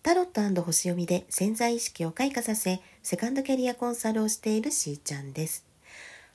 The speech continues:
本日は三月七日火曜日でございます。はい。えー、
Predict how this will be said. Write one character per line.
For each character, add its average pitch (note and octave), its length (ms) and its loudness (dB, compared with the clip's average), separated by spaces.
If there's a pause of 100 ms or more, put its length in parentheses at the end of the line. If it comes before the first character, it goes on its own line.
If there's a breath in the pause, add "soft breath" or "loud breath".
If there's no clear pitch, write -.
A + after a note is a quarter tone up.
本 D4 240 0
日 A#3 260 -4
は C4+ 240 0 (220 loud breath)
三 A3 420 0
月 - 440 -4 (100)
七 F3+ 220 -2
日 G3+ 280 -4 (380 loud breath)
火 F3+ 140 -2
曜 D4 200 2
日 A3 100 -4
で D#3 120 -4
ご C#3+ 120 -6
ざ B2+ 160 -8
い B2+ 160 -12
ま E3 140 0
す。 - 160 -2 (1600 loud breath)
は A3+ 160 4
い。 C4+ 140 0 (680)
え - 20 -12
ー、 D#3+ 440 -6